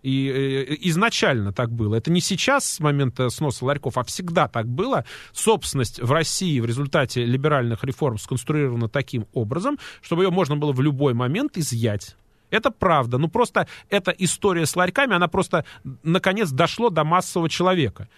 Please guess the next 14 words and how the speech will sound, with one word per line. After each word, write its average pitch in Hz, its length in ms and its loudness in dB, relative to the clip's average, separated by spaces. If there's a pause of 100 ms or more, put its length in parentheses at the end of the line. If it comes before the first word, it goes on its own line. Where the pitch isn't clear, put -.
Но 196 220 4
она 226 240 6
была 208 240 4
таким 202 360 0
образом, 220 360 0
эта 151 140 0
так - 120 -12
называемая 147 500 0
собственность - 640 -2
постсоветская, 135 640 -2
сконструирована 175 800 -2
еще 139 260 -4
при 185 140 -6
Гайдаре. 135 580 -2